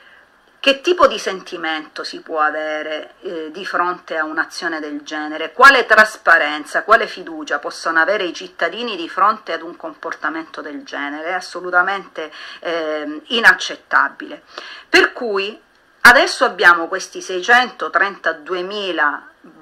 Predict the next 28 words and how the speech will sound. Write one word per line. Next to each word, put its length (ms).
voti 520
che 100
sono 320
stati 360
trattati 640
con 200
questo 280
sistema, 680
cioè 240
non 180
è 60
stato 360
dato 280
accesso 640
ai 200
repubblicani. 880
Questa 300
è 40
una 160
cosa 220
assolutamente 840
che 340
il, 640
l'avvocato 720
di 120
Donald 380
Trump, 440
eh, 600